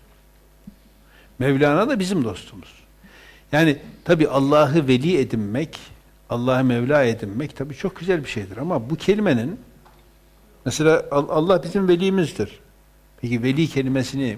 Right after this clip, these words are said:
bugün insanlar için kullanmıyor muyuz? Mevla, Mevla da kullanılabilir. Yani bunda bir şey yok.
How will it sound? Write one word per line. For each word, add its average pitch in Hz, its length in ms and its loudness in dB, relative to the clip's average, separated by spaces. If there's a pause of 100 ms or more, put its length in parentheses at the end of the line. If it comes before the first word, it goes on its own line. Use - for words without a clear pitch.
bugün 120 200 -4
insanlar 123 400 -2
için 123 200 -6
kullanmıyor 156 420 -6
muyuz? 87 140 -18 (1200)
Mevla, 302 220 -6
Mevla 202 380 2
da 208 80 0
kullanılabilir. 160 640 -4
Yani 131 260 -4
bunda 147 240 -6
bir - 60 -16
şey 135 180 -6
yok. 98 240 -8